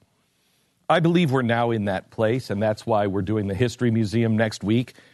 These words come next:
so you can see the things in history that changed us and shaped us, good and bad. Um, but I am growing more and more aware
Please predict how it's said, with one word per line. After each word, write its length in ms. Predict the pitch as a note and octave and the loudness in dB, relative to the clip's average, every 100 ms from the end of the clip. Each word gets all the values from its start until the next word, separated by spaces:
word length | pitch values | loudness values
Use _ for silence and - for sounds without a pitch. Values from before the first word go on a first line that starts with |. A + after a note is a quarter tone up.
| _ - | _ -6
so 220 | - A#2+ | 0 0
you 420 | G#2+ C#3+ F#3 E3+ - | 2 2 2 -2 -2
can 400 | D#3+ D#3 D#3 C#3+ | 0 0 0 -4
see 680 | - - - A3 E3 A2 G#2 | -6 -4 2 4 4 0 0
the 160 | A2 | -2
things 520 | - D3+ C#3+ C#3+ C3+ - | 0 0 2 0 -2 -2
in 160 | C3 B2 | -2 0
history 600 | F#2 C#3+ - E2 D2+ E2+ - _ _ _ _ - | 0 -2 -4 -8 -8 -10 -16 _ _ _ _ -2
that 220 | C3 D3+ | -2 -2
changed 500 | - F#3+ A#3 A3 - | -2 0 2 0 0
us 300 | G#3+ G#3 - - | 0 -2 -6 -4
and 180 | D3+ D3 | -2 -2
shaped 540 | - - F#3+ F3+ - | -4 0 2 2 -2
us, 160 | C#2+ - | -8 -8
good 340 | A2 D3 E3 C#3 | 0 2 2 2
and 260 | C3 A#2+ | 0 0
bad. 360 | G2 F2+ C2+ A#1+ _ _ _ _ _ _ _ _ _ _ _ _ _ _ _ _ _ _ _ A#2 | 0 -2 -2 -8 _ _ _ _ _ _ _ _ _ _ _ _ _ _ _ _ _ _ _ 0
Um, 480 | A#2+ A#2 A2+ A2 - _ _ _ _ _ _ _ _ _ _ _ - - | 2 2 0 -4 -8 _ _ _ _ _ _ _ _ _ _ _ -20 -4
but 120 | C#3+ C#3+ | 0 2
I 100 | F#3+ | 2
am 180 | F#3 | -2
growing 440 | C3 D3 D3+ C#3+ C3 | 0 2 2 2 2
more 240 | C3 C3 | 2 2
and 120 | B2 | 0
more 440 | A#2 A#2 A2+ A2 - | 2 2 0 -2 -4
aware 640 | G2+ F#2+ G#2+ G#2+ F#2+ E2+ | -4 -2 0 0 -2 -6